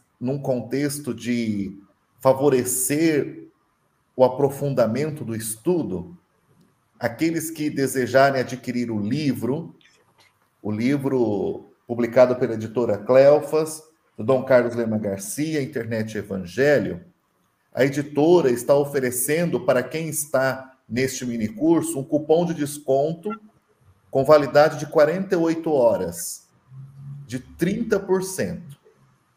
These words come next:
Então, quem desejar adquirir o livro, cupom de desconto de quarenta e oito horas com trinta por cento de desconto.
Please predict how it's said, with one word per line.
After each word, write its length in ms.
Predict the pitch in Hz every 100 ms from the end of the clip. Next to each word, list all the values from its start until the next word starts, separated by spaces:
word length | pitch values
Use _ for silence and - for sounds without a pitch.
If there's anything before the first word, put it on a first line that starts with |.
| _ _
Então, 140 | - 107
quem 200 | 160 165
desejar 360 | 151 139 120
adquirir 440 | 123 113 110 131 143
o 80 | 170
livro, 460 | 147 165 - - - _ _ _ _ _ _ _
cupom 360 | - 151 147 151
de 60 | 135
desconto 600 | 135 - 135 147 151 147
de 100 | -
quarenta 420 | 135 131 135 131
e 20 |
oito 960 | 123 - - _ _ _ _ 131 123 -
horas 640 | 135 151 180 180 - - - -
com 360 | 156 151 - _ _
trinta 460 | 165 185 196 180
por 220 | 165 156 -
cento 560 | - 123 127 - 135 - _ _
de 120 | 117 120
desconto. 540 | 127 - 85 -